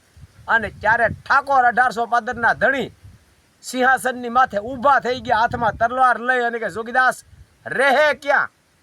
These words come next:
અને ચારેય સભાની માલકોએ મુજાવરે આવીને કીધું, "હું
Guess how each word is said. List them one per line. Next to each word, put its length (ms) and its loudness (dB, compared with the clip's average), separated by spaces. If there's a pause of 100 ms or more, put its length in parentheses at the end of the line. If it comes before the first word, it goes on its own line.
(460)
અને 240 0
ચારેય 540 0
સભાની 500 0
માલકોએ 400 0
મુજાવરે 600 0
આવીને 360 2
કીધું, 300 -6
"હું 180 -8